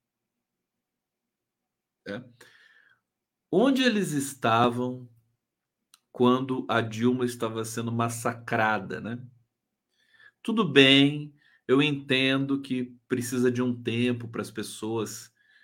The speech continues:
pra assentar o sentido, mas onde eles estavam também quando o Lula foi preso?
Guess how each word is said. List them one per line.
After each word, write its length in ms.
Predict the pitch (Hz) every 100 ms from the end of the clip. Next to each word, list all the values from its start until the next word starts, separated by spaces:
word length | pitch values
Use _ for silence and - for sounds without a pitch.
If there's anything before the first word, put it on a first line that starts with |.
| _ _
pra 200 | 107 107
assentar 720 | 117 - 120 107 104 - 110
o 80 | 117
sentido, 600 | - 110 107 - 123 123 - - -
mas 260 | 185 208 190
onde 200 | 269 262
eles 240 | 226 190
estavam 640 | 156 139 - 143 147 139 127
também 300 | 127 131 139
quando 200 | 143 127
o 80 |
Lula 220 | 123 139 139
foi 220 | 147 139
preso? 600 | - 120 131 127 95